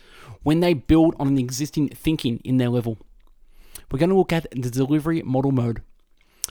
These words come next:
Tell, show, and ask. Going from author,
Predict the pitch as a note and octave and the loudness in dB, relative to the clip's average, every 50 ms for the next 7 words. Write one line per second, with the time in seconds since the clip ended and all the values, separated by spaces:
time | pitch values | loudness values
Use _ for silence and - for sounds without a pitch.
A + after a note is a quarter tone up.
0 | - _ _ _ - - - - D3 C#3 D3 E3 E3 E3+ D#3+ _ _ _ _ _ | -10 _ _ _ -10 -8 -4 -2 0 0 0 -2 -4 -8 -12 _ _ _ _ _
1 | _ _ _ _ _ _ _ _ _ _ _ _ _ - - - - C3+ B2 A#2+ | _ _ _ _ _ _ _ _ _ _ _ _ _ -10 -6 0 2 2 4 4
2 | A#2+ A#2+ - - _ _ _ _ _ _ - A#2+ A#2 - F#2 A2 A2+ A#2+ - - | 2 0 -4 -8 _ _ _ _ _ _ -8 -6 -6 -4 -4 -6 -6 -6 -8 -10
3 | - - _ _ _ _ _ _ _ _ _ _ _ - - C3 C3+ C#3 C3 - | -12 -16 _ _ _ _ _ _ _ _ _ _ _ -2 0 2 2 2 0 -2
4 | - B2+ A#2 A2+ - _ - D3+ E3 E3 D3+ - - E3+ E3+ F3 D3+ | -2 -4 -4 -4 -6 _ -2 0 0 0 0 -2 -4 -4 -4 -4 -6